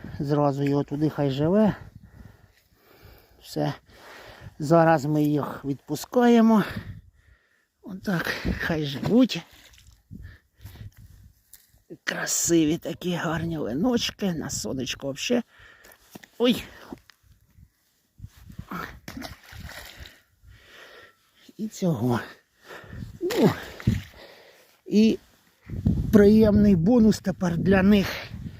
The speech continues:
Приніс ось пів відра каші. За те, що вони в мене тут живуть, ми їх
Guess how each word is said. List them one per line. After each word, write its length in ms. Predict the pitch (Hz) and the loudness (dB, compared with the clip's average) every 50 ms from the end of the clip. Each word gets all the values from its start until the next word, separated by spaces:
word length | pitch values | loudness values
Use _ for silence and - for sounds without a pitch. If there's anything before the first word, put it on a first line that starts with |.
| - - - - - - | -14 -14 -14 -14 -10 -4
Приніс 400 | 160 170 170 170 160 143 - 156 | -2 0 2 2 2 0 0 -2
ось 120 | 147 - | -4 -4
пів 260 | - - 165 160 156 | -2 2 2 4 6
відра 380 | 160 160 147 151 165 165 156 - - | 6 4 4 4 4 4 4 2 2
каші. 480 | - 226 208 226 202 - 220 208 185 131 - - - - - - - - - _ _ _ _ _ _ - - - _ - - | 0 2 2 2 2 2 4 4 4 2 0 -8 -16 -20 -20 -20 -20 -20 -20 _ _ _ _ _ _ -20 -20 -20 _ -14 -4
За 140 | 147 156 151 | -2 -2 -2
те, 180 | - 165 160 | 0 0 -2
що 140 | - - 170 | 0 2 2
вони 220 | 165 160 160 160 | 2 4 4 4
в 40 | 156 | 4
мене 220 | 160 160 160 156 - | 4 4 2 2 0
тут 140 | - 151 | 0 -4
живуть, 560 | 143 139 143 165 185 208 254 285 277 - - - - - - - - - - - _ _ - - - - - - - - - - | -4 0 2 4 6 6 8 6 6 4 0 -12 -12 -16 -12 -12 -10 -12 -12 -16 _ _ -20 -20 -20 -20 -20 -20 -20 -16 -10 -6
ми 160 | 202 190 208 214 | -2 2 4 4
їх 360 | 208 202 - - - - | 4 4 2 2 -4 -6